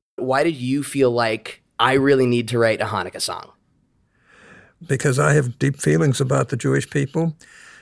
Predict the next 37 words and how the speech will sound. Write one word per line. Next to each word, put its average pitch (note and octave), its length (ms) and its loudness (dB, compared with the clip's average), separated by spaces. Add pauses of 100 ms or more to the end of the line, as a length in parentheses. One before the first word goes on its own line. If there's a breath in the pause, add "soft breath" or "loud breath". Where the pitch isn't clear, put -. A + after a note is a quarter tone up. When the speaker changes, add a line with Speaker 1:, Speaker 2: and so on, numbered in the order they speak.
(160 loud breath)
Speaker 2:
deep C#3 180 0
feelings D3 320 2
about C#3 220 0
what C#3+ 140 0
they C#3+ 120 2
went C#3+ 240 2
through, E3 360 2
deep C#3+ 240 -2
feelings C#3 320 -2
about C#3 240 0
the C3 80 -10
time D3 460 0
of C3 180 -8
Hanukkah. D#3 460 0 (760 loud breath)
And, D#3+ 380 0
uh, C#3+ 340 2
it's D3+ 200 -2
been D#3+ 200 4
suggested E3 540 4
to C#3+ 60 0
me C#3 180 4
more D3+ 380 4
than C#3+ 160 2
once F3 320 2
that, B2+ 260 0
uh, C3+ 160 2 (840 soft breath)
they D#3 160 6
needed D#3 320 4
a C3 60 4
spiritual F#3 560 4
Hanukkah D#3+ 380 4
song C3+ 340 0
because C#3 420 -2
the C#3+ 220 -2
Adam D#3+ 220 4
Sandler D3 520 4
joking C3 600 2